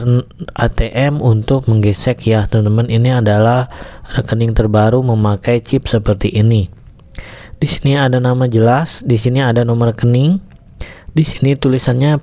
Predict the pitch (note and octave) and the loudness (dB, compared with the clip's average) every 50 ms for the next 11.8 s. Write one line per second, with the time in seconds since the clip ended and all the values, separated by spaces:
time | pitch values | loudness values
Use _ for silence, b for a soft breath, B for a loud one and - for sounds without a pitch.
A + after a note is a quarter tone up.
0 | - - A#2+ A2+ A2+ - - C#3+ C#3+ C#3+ C3 A2+ A2+ A2 G#2+ G#2+ B2+ C3+ C3+ - | 0 0 0 0 0 0 0 0 0 0 2 2 2 0 2 2 0 0 0 -4
1 | - - - - - - - - A#2 A2 - A2+ A2 A#2+ C3 B2+ A#2 A#2 B2+ B2+ | -20 -20 -20 -20 -20 -10 -2 -2 -2 0 0 0 0 2 0 0 0 0 2 2
2 | B2 A2+ G#2+ G#2 G#2+ A2+ A#2+ B2 B2+ - - - - - - - A2+ G#2+ G2+ G2+ | 2 2 2 4 2 2 2 0 -2 -6 -10 -16 -20 -14 -6 -2 0 0 0 0
3 | - A#2+ B2 A#2+ A#2+ B2 - - A2 G#2 G2+ G2+ G2+ G2+ A2 A2 G2+ - - - | 0 0 0 0 0 -4 -4 -2 0 2 2 2 2 2 2 0 0 -2 -8 -20
4 | - - - - - - B B B B B B B B B B - - - - | -20 -20 -20 -20 -20 -16 B B B B B B B B B B -6 -4 -2 0
5 | C#3 C3 C3 B2 C3+ D#3+ D#3 C#3+ C3 A#2+ - C#3+ D3+ D#3 C#3+ D3 E3 D#3+ C3+ B2 | 0 2 2 2 2 2 2 2 2 0 0 0 -2 0 2 2 2 2 2 0
6 | A#2+ - B2 A#2 - C3 C3+ D3 D#3 D3+ - B2+ A#2+ A2+ - C3 - - - - | 0 0 -2 -2 0 -2 -2 -2 -4 -4 -2 0 0 0 0 -2 -4 -2 -6 -4
7 | A#2 A#2+ A#2 - A#2+ A#2 G#2+ - C#3 B2+ - A2+ A2+ A#2 A#2+ C3 C3+ C#3 - E2 | -2 -2 -2 -2 -2 -2 -2 -2 -2 0 2 2 2 2 2 0 0 -2 -4 -8
8 | - - A#2+ A#2 A#2+ A2+ A2+ A2+ A2+ A2 A2 A2 - D3 D#3 D#3+ E3 F3 F3 F3+ | -6 -2 0 0 0 2 0 0 0 0 0 0 0 0 0 0 0 -2 -4 -4
9 | B B B B B B B B B - A#2+ A2+ A#2 B2 A#2 A#2 A#2 A2 C3+ D3 | B B B B B B B B B -2 -2 0 0 -2 -2 -2 -2 -2 0 0
10 | D3 C#3 A#2+ A#2+ A#2 A#2 A2 G#2+ A2 A2 G#2 G#2+ A2+ B2 B2 A2 G#2 G2+ G2 G#2+ | 0 0 0 0 2 0 0 0 0 0 2 2 2 0 2 0 0 2 2 2
11 | A#2 B2 B2 A2 G#2 G#2+ G#2 F#2+ F#2+ F#2+ F#2+ F#2+ G2 G2+ G#2 A#2 | 2 2 0 0 0 0 0 2 0 2 2 2 2 2 2 0